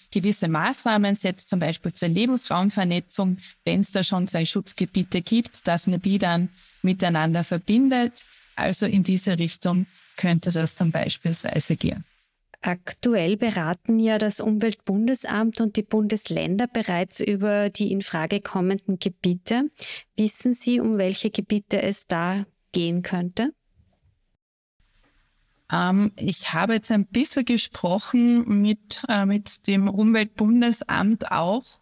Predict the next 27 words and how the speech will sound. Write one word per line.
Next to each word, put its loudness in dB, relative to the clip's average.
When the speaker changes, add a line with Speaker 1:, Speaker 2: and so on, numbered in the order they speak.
Speaker 1:
Und 0
wie 2
gesagt, 0
zuerst 0
denke 2
ich, -4
wird 0
der 2
Schwerpunkt 0
mal 0
auf -2
der -2
Verbesserung 0
in 4
Natura 0
zweitausend -2
Gebieten 0
sein. 0
Aber -2
vor -6
allem 0
Auen 2
haben 2
für -2
mich 0
auch, -2
ähm, -4